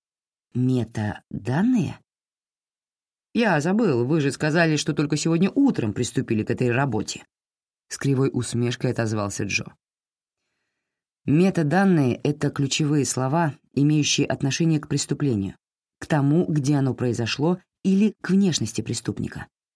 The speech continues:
Они помогают в дальнейших расследованиях, например, как сейчас. По картинке с камеры мы видим, что мужчина, которого я узнал, белый, в возрасте от двадцати пяти до сорока лет,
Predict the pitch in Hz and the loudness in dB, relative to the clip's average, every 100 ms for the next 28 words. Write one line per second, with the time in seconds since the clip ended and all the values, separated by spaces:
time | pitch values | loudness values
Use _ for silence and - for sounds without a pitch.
0 | _ _ _ - 147 196 185 175 165 175 | _ _ _ -2 2 2 2 2 2 0
1 | 135 135 139 147 170 160 156 - 151 - | 0 -2 0 2 2 0 -4 -4 -4 -2
2 | 147 104 107 110 - _ _ - 139 135 | -2 -2 -4 -6 -10 _ _ -4 -2 -2
3 | 107 - - - - 135 - _ _ _ | -2 -6 -6 -6 -6 -8 -10 _ _ _
4 | _ _ _ _ _ _ _ _ - 214 | _ _ _ _ _ _ _ _ 0 0
5 | 220 170 - 196 185 160 - 135 117 131 | 0 -2 2 2 2 -2 -2 -2 0 2
6 | 147 175 208 165 156 185 185 - - 220 | 2 2 2 0 0 -2 -2 -4 0 2
7 | 226 - 139 127 143 147 147 139 117 143 | 2 0 0 0 -2 -2 -2 -2 0 -2
8 | - 143 104 107 101 110 - _ - 123 | -2 -4 -2 -4 -4 -6 -10 _ -6 -2
9 | 127 104 127 - _ _ _ _ - 165 | 0 0 -2 -6 _ _ _ _ -4 0
10 | 156 175 202 185 175 175 - 160 139 139 | 2 4 4 2 2 -2 0 -2 0 -2
11 | 151 151 156 147 147 160 165 120 151 139 | -2 -4 -4 -2 -4 -2 -2 0 -2 -2
12 | 131 113 113 110 120 123 | -4 -4 -4 -2 -2 -4